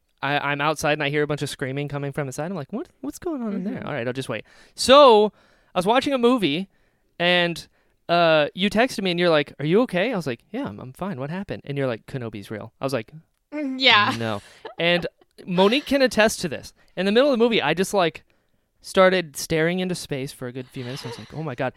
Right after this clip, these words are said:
Speaker 1: And then I just started crying. I don't know why. It just happened. And then I'm like, "I, I don't feel so good." And she's like, "What happened?" I was like, "I think, hold on." And I went and I threw up. I was like, <laughs> "Oh God."
Speaker 2: Oh my
Speaker 1: It's just
Speaker 2: God.
Speaker 1: such a crazy sensory overload. And then I was like,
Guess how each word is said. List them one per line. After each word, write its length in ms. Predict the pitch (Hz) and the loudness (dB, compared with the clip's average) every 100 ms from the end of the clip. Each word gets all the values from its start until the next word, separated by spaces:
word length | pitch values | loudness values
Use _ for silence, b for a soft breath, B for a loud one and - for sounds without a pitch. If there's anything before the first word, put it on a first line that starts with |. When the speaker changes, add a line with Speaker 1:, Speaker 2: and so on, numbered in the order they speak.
| b - | b -4
Speaker 1:
And 160 | 175 | 0
then 80 | 233 | 2
I 80 | 285 | 2
just 140 | 214 | 0
started 180 | - 156 | -2 -6
crying. 540 | - 147 170 135 117 - | -6 -4 -4 -4 -8 -4
I 80 | 156 | -2
don't 120 | 170 | -2
know 80 | 110 | -2
why. 240 | 107 117 | -4 -6
It 80 | 170 - | -10 -10
just 140 | 190 | -8
happened. 360 | 131 104 135 170 B B 587 160 | -8 -8 -8 -10 B B -8 -2
And 160 | 185 | 2
then 100 | 262 | 2
I'm 80 | 254 | 2
like, 220 | 190 151 | 0 -2
"I, 180 | - 147 - _ _ _ _ _ _ | -6 -12 -14 _ _ _ _ _ _
I 80 | - | -10
don't 140 | 160 - | -10 -6
feel 160 | 143 | -6
so 220 | - 180 | -4 -6
good." 240 | 156 139 - 170 | -4 -6 -8 -10
And 100 | 156 | -4
she's 180 | 190 | -2
like, 120 | 165 160 | -2 0
"What 100 | 175 | 0
happened?" 160 | 208 | 0
I 40 | 156 | -2
was 60 | |
like, 120 | 139 139 | -4 -6
"I 60 | |
think, 240 | - 185 - _ _ _ _ - | -6 -6 -8 _ _ _ _ -14
hold 220 | 143 147 | -6 -4
on." 140 | 120 - | -4 -2
And 120 | 170 | 2
I 40 | |
went 160 | 170 233 | 4 4
and 60 | 180 | 2
I 60 | |
threw 200 | 156 170 | 2 2
up. 180 | 135 - - | 2 0 -2
I 40 | |
was 120 | 151 151 | -2 0
like, 220 | 170 - | 2 6
<laughs> 0 | |
"Oh 120 | 240 | 6
God." 360 | 262 233 220 208 | 8 8 8 6
Speaker 2:
Oh 20 | |
my 180 | 240 226 | -2 -6
Speaker 1:
It's 260 | 233 190 240 | 0 4 4
just 120 | 240 | 4
Speaker 2:
God. 100 | 247 | 6
Speaker 1:
such 240 | 233 247 | 6 6
a 80 | 254 | 4
crazy 560 | 185 226 214 220 240 233 | 2 0 2 2 0 -4
sensory 560 | - 214 226 - 220 180 | -2 -2 0 0 4 4
overload. 500 | 190 190 131 117 127 | 4 4 4 4 2
And 120 | 165 | 2
then 80 | 156 | 2
I 40 | |
was 100 | 151 | 2
like, 220 | 143 - | 0 -2